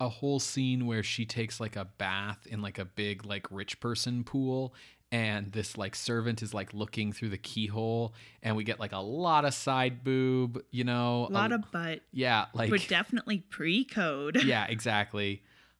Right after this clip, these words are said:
Speaker 1: I don't know how accurate to the period, uh, the costumes are in this movie. They look okay, uh, especially, like, the Lord's costumes and the Queen's costumes and stuff.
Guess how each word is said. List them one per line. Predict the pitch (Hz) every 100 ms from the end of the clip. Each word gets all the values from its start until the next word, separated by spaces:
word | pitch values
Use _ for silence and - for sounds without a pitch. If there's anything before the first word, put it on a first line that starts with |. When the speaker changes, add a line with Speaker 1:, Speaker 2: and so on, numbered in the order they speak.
| -
Speaker 1:
I | 208
don't | 240 -
know | 139 135
how | 120 - 120 113 -
accurate | 107 - - 101 95 - _ -
to | -
the | 113
period, | - - 104 92 92 92 _ _ _ -
uh, | 98 92
the | 90
costumes | - 107 - - 92
are | - -
in | -
this | - -
movie. | - - - _ - -
They | - 131
look | 135 139 - - _ _ _ _ -
okay, | 123 - 131 123 127 139 135 -
uh, | 120
especially, | 120 196 -
like, | 165 -
the | 120
Lord's | 117 113 117 110
costumes | - 117 113 - 120 117 113
and | 110
the |
Queen's | 110 113 107 113
costumes | - 120 117 - 131 127 123
and | 127
stuff. | - 131